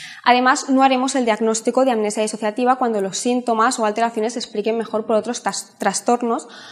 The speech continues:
como un trastorno de identidad disociativo, un trastorno de estrés postraumático, un trastorno de estrés agudo, un trastorno de somatización o por un trastorno neurocognitivo grave o leve. Por lo tanto,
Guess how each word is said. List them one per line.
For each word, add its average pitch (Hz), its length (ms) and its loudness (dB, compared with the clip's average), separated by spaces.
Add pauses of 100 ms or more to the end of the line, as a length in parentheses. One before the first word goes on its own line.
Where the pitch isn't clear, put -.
(160)
como 254 280 4
un 269 60 2
trastorno 214 320 -4
de 202 80 -2
identidad 196 260 0
disociativo, 247 560 0
un 262 120 0
trastorno 214 320 -8
de 202 60 -6
estrés 202 220 -10
postraumático, 254 960 0
un 233 120 -2
trastorno 214 600 -4
de 208 80 -4
estrés 208 520 -4
agudo, 240 580 0 (420)
un 269 140 0
trastorno 262 320 -2
de 220 60 -2
somatización 247 760 -2
o 226 300 0
por 208 140 -2
un 220 80 0
trastorno 233 440 -2
neurocognitivo 220 960 0
grave 220 420 0
o 214 100 0
leve. - 480 -2 (1300)
Por 269 120 0
lo 277 120 2
tanto, 269 400 2